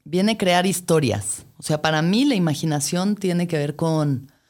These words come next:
con crear y, con crear y contar historias, ¿sabes? Porque creo que, creo que pueden tres personas vivir la misma experiencia y cada una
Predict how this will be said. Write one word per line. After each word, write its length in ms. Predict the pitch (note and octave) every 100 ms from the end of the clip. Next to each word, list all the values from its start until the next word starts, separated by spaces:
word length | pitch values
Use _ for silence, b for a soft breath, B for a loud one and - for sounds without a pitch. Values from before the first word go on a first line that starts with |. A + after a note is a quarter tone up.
| B B _
con 200 | - D3
crear 400 | C#3+ C#3+ C#3+ C#3+
y, 120 | D#3
con 320 | D#3 - D#3 D3+
crear 540 | - D#3 D#3 D#3+ A#3
y 60 | -
contar 380 | D#3 C#3 D#3 D3+
historias, 680 | - D3 A#2+ G#2+ A2 - _
¿sabes? 420 | _ D3 E3+ A#3+
Porque 340 | - D3 C#3+ C#3+
creo 260 | D#3 D#3
que, 500 | D#3 F3+ F3 D#3+ B2+ - _ _ _ _ _ _
creo 140 | - G3+
que 100 | A3
pueden 360 | A3+ A3+ A3+ -
tres 260 | G#3 G#3
personas 460 | A#3 G#3+ G#3+ G#3 G3
vivir 220 | F#3 F3+
la 100 | F#3+
misma 360 | F#3 F#3+ F#3+ G3
experiencia 760 | - E3+ F3 F#3 C4 G4 - _ _ _ _ _ -
y 120 | D#3
cada 360 | - F3+ G3+
una 500 | F#3+ F#3 F#3+ C#4 F4